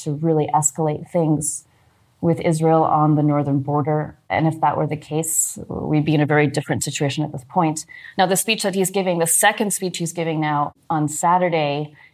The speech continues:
is one he gives usually every year. It's for something called Martyrs' Day, which Hezbollah likes to mark. And so there's always the chance that he could say something a little bit more fiery. There's also the chance that he won't. We won't know till he opens his mouth and gives these remarks.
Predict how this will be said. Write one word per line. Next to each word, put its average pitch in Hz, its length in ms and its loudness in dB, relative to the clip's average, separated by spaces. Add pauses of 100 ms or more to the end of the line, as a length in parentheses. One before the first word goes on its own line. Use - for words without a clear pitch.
(120)
is 208 140 -2
one 254 160 2
he 247 140 -2
gives 220 260 0
usually 202 340 0
every 170 220 0
year. 160 180 -2
It's - 220 -12
for 156 140 -8
something 151 320 -6
called 147 180 -4
Martyrs' 151 380 0
Day, 123 120 -8
which - 260 -4
Hezbollah 147 440 -2
likes 135 280 -4
to 156 40 0
mark. 131 300 0 (720)
And 165 480 4
so 190 640 0 (180)
there's 220 200 4
always 240 300 4
the 240 80 -6
chance 190 420 0
that 180 140 -6
he 185 60 -4
could 170 160 -4
say 180 180 -4
something 165 360 0
a 156 40 2
little 160 180 2
bit 160 140 0
more 151 160 0
fiery. 160 500 2
There's 156 240 -4
also 143 200 -4
the 139 100 -12
chance 139 300 -6
that 135 100 -14
he - 80 -12
won't. 160 440 -4 (720)
We 170 100 2
won't 180 220 4
know 185 320 4
till 190 160 0
he 185 240 2
opens 185 240 2
his 175 140 -4
mouth 185 300 2
and 165 180 0
gives 175 240 2
these 165 460 -2
remarks. 165 760 0